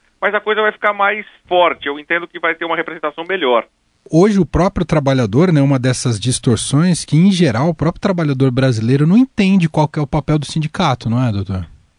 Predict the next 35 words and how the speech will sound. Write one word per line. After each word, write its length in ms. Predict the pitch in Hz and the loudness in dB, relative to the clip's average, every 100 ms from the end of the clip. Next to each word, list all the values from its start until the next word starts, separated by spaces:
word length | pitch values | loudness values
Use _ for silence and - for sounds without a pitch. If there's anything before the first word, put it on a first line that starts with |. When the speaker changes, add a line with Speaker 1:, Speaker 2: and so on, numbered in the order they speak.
| _ _ _ _ - | _ _ _ _ -10
Speaker 1:
Não 320 | 170 233 247 | -2 0 0
entende 800 | 226 - 175 233 294 311 359 - _ _ _ _ _ - | -6 -4 -4 -2 -6 -6 -8 -10 _ _ _ _ _ -12
e, 80 | 190 | -4
na 140 | 220 | -2
maioria 340 | 220 220 214 226 | 0 0 -2 0
das 180 | 190 | -2
vezes, 300 | 147 208 226 226 | 2 0 -2 -8
os 200 | 233 226 | -10 -8
pa-, 180 | - 202 | -4 -6
o 100 | - - | -4 -8
si-, 160 | 185 | -8
o 140 | - 165 | -6 -6
sindicato 680 | - 196 175 - 151 - | -6 -10 -8 -2 -2 -2
não, 160 | 208 208 _ - | -10 -10 _ -14
não 120 | 180 | -14
desempenha 540 | 180 214 214 - 156 170 | -12 -12 -10 -6 -4 -4
aquele 220 | 170 170 | -4 -4
papel 340 | 160 147 147 | -4 -4 -4
pra 100 | 147 | -4
que 80 | 160 | -6
ele 80 | 160 | -4
deveria 320 | 160 151 143 - | -4 -4 -6 -6
ser, 400 | 139 143 147 - _ _ _ _ - | -6 -4 -6 -10 _ _ _ _ -6
pra 100 | 131 | -4
que 120 | - | 0
ele 180 | 160 160 | -2 -2
foi 220 | - 160 160 | -2 -2 0
idealizado. 880 | 160 160 165 175 123 110 92 - - - | 2 2 2 -2 -2 -2 -2 -6 -18 -16
Porque 260 | - 247 - _ - | -8 -8 -8 _ -10
a 80 | - | -10
principal 640 | 202 185 208 - 262 247 | -10 -16 -8 -2 0 0
atuação 480 | 180 147 - 147 143 | 0 -2 -2 -6 -2
hoje 240 | 151 117 | -4 -4
dos 160 | - - | -14 -20
sindicatos 640 | 113 _ 147 151 143 _ | -20 _ -2 0 -2 _